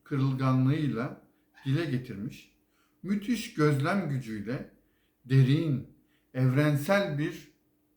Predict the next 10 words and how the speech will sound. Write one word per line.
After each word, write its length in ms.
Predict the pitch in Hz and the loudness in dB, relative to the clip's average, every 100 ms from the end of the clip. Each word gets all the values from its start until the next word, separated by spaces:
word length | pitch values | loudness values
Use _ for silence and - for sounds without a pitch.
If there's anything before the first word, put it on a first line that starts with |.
| _ _ _ 143 | _ _ _ -6
eser 280 | 135 139 | -4 -2
yaratmıştır. 640 | 117 95 92 - - - - _ _ _ _ _ _ _ _ _ _ _ _ _ _ _ 196 | -2 -4 -10 -18 -20 -20 -20 _ _ _ _ _ _ _ _ _ _ _ _ _ _ _ -2
Evet, 400 | 196 151 - 143 | 0 0 -2 -4
yani 480 | 160 175 175 170 - _ _ | 0 0 -2 -8 -12 _ _
bizim 580 | 156 143 151 196 185 - - _ _ | -4 -2 0 0 -2 -8 -20 _ _
Türkiye'de 1000 | - 170 151 170 165 151 160 170 165 - | -6 -6 -4 -4 -2 0 0 0 0 -4
Türkçe 380 | - 160 - 156 | -8 -8 -6 -8
konuşanlar 720 | 156 151 139 147 139 139 135 | -6 -6 -2 0 0 0 0
da 180 | 127 120 | -4 -2
diyeyim, 380 | 127 131 127 | -2 -2 -4